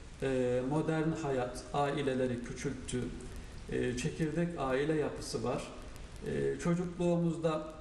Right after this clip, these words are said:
en büyük fedakarlıkları bize gösteren annelerimize zaman zaman maalesef evlerimizde yer bulamıyoruz. Bulsak da belki bazen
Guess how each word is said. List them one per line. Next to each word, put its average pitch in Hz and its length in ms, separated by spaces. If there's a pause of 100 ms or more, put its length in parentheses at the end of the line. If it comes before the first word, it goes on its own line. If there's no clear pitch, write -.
en 202 300
büyük 151 300
fedakarlıkları 143 1000
bize 131 180
gösteren 135 560 (100)
annelerimize 139 840 (380)
zaman 170 340
zaman 123 320
maalesef 143 640
evlerimizde 123 760 (1080)
yer 135 280
bulamıyoruz. 131 680
Bulsak 170 440
da 175 160 (260)
belki 190 360
bazen 170 380